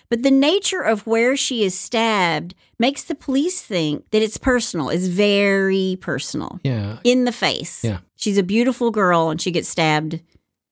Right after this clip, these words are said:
Speaker 1: in the face and the neck
Speaker 2: Right.
Speaker 1: and the chest, but not everything in the chest, like, going for the kill to the heart.
Speaker 2: Right.
Speaker 1: There was so little blood outside the car that police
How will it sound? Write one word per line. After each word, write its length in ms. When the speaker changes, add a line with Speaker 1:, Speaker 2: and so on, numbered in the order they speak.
Speaker 1:
in 160
the 80
face 380
and 200
the 60
neck 300
Speaker 2:
Right. 120
Speaker 1:
and 120
the 80
chest, 580
but 160
not 340
everything 600
in 180
the 80
chest, 420
like, 300
going 300
for 120
the 120
kill 380
to 180
the 80
heart. 400
Speaker 2:
Right. 260
Speaker 1:
There 100
was 140
so 440
little 220
blood 320
outside 560
the 80
car 640
that 160
police 580